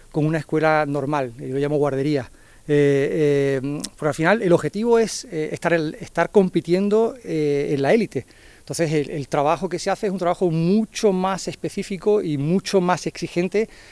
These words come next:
que un trabajo que se pueda hacer, eh, eh, en un club donde tienen un, una escuela guardería, ¿no? Es, es cierto que, que, mm, hace falta esa, esa base, eh, eh, para luego sacar esos, esos valores, ¿no? Eh, pero,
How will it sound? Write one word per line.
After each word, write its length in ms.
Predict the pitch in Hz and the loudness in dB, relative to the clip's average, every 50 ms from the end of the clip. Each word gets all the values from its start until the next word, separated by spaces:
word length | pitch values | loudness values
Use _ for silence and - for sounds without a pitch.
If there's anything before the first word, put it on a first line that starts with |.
| - - | -20 -6
que 100 | - 160 | -2 -2
un 100 | 156 156 | -2 2
trabajo 320 | 147 175 165 170 143 180 180 | 2 2 2 2 2 0 -4
que 80 | 185 | -6
se 100 | - - | -8 -8
pueda 180 | 127 - 151 147 | -8 -6 -6 -6
hacer, 260 | 135 - 151 143 131 - - | -4 -6 -6 -6 -8 -10 -12
eh, 420 | 165 147 139 135 131 127 127 131 - - - - - - - - - | -10 -8 -8 -6 -6 -8 -8 -10 -14 -18 -20 -20 -20 -20 -20 -10 -2
eh, 320 | - 156 147 139 135 135 - | 0 2 4 4 4 2 0
en 80 | 160 135 | 0 0
un 280 | 151 160 156 170 233 - - - - - - - | 0 0 0 -2 -4 -8 -16 -20 -20 -20 -20 -2
club 360 | - 180 180 196 220 202 - | 2 4 6 6 6 4 0
donde 260 | 156 170 151 151 139 | -2 -2 -2 -2 -2
tienen 200 | 131 175 156 160 | -2 -2 0 0
un, 180 | 165 165 160 180 214 | 0 0 -2 -4 -4
una 180 | 175 156 165 | -4 -4 -4
escuela 320 | 156 - - 165 156 147 151 | -4 -2 0 0 2 2 2
guardería, 580 | 135 131 143 135 131 131 127 135 131 123 120 | 0 0 -2 -2 -2 -4 -4 -6 -6 -6 -8
¿no? 80 | 131 165 - - - - - - - - - - | -8 -12 -16 -20 -20 -20 -20 -20 -20 -20 -12 -4
Es, 200 | - 175 - - - | -2 -2 -2 -2 -4
es 100 | 202 160 | -6 -4
cierto 260 | - 160 139 - 190 | -4 -4 -4 -2 -4
que, 320 | 175 160 143 135 - - - - | -2 -2 -4 -4 -4 -8 -10 -8
que, 280 | - 143 139 135 135 | -4 -2 -2 -2 -2
mm, 120 | 127 135 131 - - - - - - - - - - | -4 -4 -8 -8 -12 -20 -20 -20 -20 -20 -16 -8 -6
hace 180 | 156 - 185 | -2 -2 -2
falta 320 | 156 - 180 190 - - 135 | 0 2 0 0 0 -2 -6
esa, 220 | 123 - 143 139 | -4 -4 -4 -4
esa 240 | - 180 - - 147 | -4 -2 -2 -2 0
base, 280 | 147 165 160 - 147 | 0 -2 -2 -4 -4
eh, 280 | 139 135 131 131 131 - - | -4 -4 -4 -4 -6 -8 -8
eh, 720 | 170 147 143 139 135 131 135 - - 147 139 131 131 131 - | -8 -6 -6 -4 -4 -6 -6 -6 -6 -6 -6 -6 -8 -6 -4
para 180 | 139 135 135 | -2 -2 0
luego 380 | 139 143 143 139 151 147 143 - - - - - - - - | -2 0 0 0 0 0 -2 -6 -10 -20 -20 -20 -20 -20 -8
sacar 340 | - - 151 - 160 147 | -4 -4 0 2 2 2
esos, 400 | 139 - - 160 143 139 131 - - | 2 0 -2 -2 -2 -2 -4 -6 -10
esos 200 | - - 160 151 | -8 -6 -4 -4
valores, 340 | 131 131 147 190 180 131 123 | -2 -2 -2 -2 -2 -4 -6
¿no? 120 | 170 185 - - - - - - - - | -10 -12 -14 -20 -20 -20 -20 -20 -6 0
Eh, 200 | 160 151 147 143 - | 2 4 4 4 2
pero, 520 | - 143 135 139 131 131 127 135 - - | 0 0 0 0 0 -2 -2 -4 -6 -8